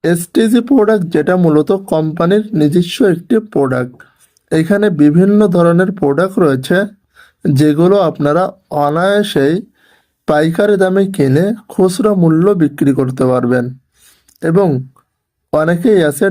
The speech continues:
ডিলারশিপ নিতে চান, আবার অনেকেই আছেন যে ব্যক্তিগত দোকানে সেল করতে চান।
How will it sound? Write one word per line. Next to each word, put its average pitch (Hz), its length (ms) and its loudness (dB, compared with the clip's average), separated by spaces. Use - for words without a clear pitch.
ডিলারশিপ 175 520 0
নিতে 139 220 0
চান, 147 180 -2
আবার 151 220 -2
অনেকেই 170 440 2
আছেন 139 340 -2
যে 151 200 0
ব্যক্তিগত 175 540 0
দোকানে 156 340 0
সেল 160 220 0
করতে 139 340 -2
চান। 131 160 -2